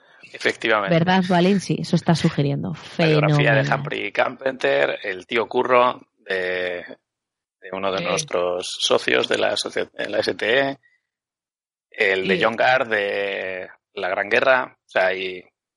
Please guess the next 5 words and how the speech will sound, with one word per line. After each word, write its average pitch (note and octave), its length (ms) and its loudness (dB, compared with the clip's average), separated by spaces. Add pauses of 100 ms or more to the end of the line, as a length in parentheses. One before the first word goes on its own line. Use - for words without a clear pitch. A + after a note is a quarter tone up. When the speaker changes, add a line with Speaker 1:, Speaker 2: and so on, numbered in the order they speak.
(500)
Speaker 1:
hay A#2+ 140 -2
bastantes C3 360 2
libros A#2+ 280 0
editados A2 500 2
aquí, B2+ 360 -6